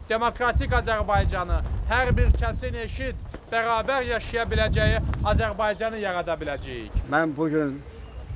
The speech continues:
Speaker 2: buraya gəl-, gəlmişəm, hər il gəlirəm, başqa günlərdə gəlirəm. Bugün mən əziz balalarım, sizi görəndə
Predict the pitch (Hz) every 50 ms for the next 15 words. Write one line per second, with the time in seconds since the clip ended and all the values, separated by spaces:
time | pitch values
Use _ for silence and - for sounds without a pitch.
0 | - - - - - - - - - - - - 139 139 147 147 143 127 - 139
1 | 135 135 135 135 127 127 123 135 135 131 131 147 151 - 170 170 156 131 110 98
2 | 101 - - - - - - - 139 151 151 143 139 123 117 117 131 123 123 127
3 | 120 110 104 92 90 95 - - - - 123 117 - - 147 143 123 127 117 110
4 | 107 107 101 104 104 98 101 98 95 95 95 - - - - - - - - -
5 | - - - 156 170 165 165 156 147 139 170 170 - - - - - - - -
6 | 139 135 143 147 143 147 - 156 147 147 117 151 160 139 127 127 135 131 131 123
7 | 120 123 117 113 113 113 110 - - - 143 - 165 156 135 143 131 123 120 117
8 | 110 104 110 101